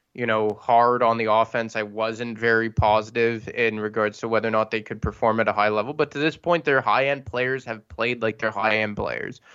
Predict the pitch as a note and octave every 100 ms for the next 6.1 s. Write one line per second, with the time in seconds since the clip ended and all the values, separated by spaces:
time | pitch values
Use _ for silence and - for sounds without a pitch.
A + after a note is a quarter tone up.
0 | - - - C3 A#2+ A#2 B2 B2 B2 B2+
1 | B2 C3 B2 A#2 A2+ - G#2+ G#2 G2 -
2 | B2 - - - - _ C3+ C3+ C#3+ C3+
3 | A2+ - E3+ D#3 D3 - _ - B2 A#2+
4 | A#2+ D3 D3+ - C#3+ C3 A#2 - - A2
5 | G2+ - _ _ _ - C#3 C3 A#2+ A#2+